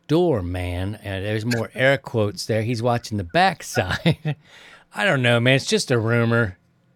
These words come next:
Speaker 1: It's, it's a Maryland thing. I don't know. I gotta bring some people in to testify about that. But a couple years ago, we started streaming the show. I met Scotty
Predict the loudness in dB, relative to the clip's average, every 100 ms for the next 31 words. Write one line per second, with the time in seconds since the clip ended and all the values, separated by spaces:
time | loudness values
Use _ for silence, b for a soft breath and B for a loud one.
0 | _ -16 -14 -12 -12 -10 -8 -4 -2 -2
1 | -4 -6 -8 -10 -10 -10 -10 -12 -14 -14
2 | -18 _ -2 -2 0 -2 -4 -6 -8 -10
3 | b b _ -6 -2 -2 -2 -4 -6 -8
4 | -6 -8 -4 -2 0 -2 -4 -6 -8 b
5 | b b b _ _ -6 -4 -4 -2 -2
6 | -2 2 2 2 -2 _ -10 -6 0 0
7 | 0 -4 -2 0 2 2 0 0 2 4
8 | 2 0 -8 _ _ _ _ -4 -2 -4
9 | -8 -4 0 0 0 0 0 -2